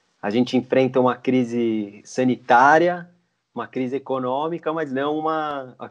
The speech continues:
até uma crise política, mas não uma crise educacional, né? Como, como você colocou, isso,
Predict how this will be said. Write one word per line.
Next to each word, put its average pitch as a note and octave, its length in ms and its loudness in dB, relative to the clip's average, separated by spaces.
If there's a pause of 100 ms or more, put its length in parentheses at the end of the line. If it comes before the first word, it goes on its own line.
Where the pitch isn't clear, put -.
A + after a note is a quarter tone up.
(140)
até B2+ 240 -2
uma D3+ 120 -2
crise C#3+ 200 -4
política, C#3 640 -6 (400)
mas A#2 240 -4
não B2 200 -2
uma C#3 180 -4
crise B2+ 640 -4
educacional, A#2+ 760 -4
né? G2 180 -16
Como, G2+ 600 -12 (640)
como G#2+ 180 -8
você A2+ 140 0
colocou, B2 420 4
isso, D3 480 -4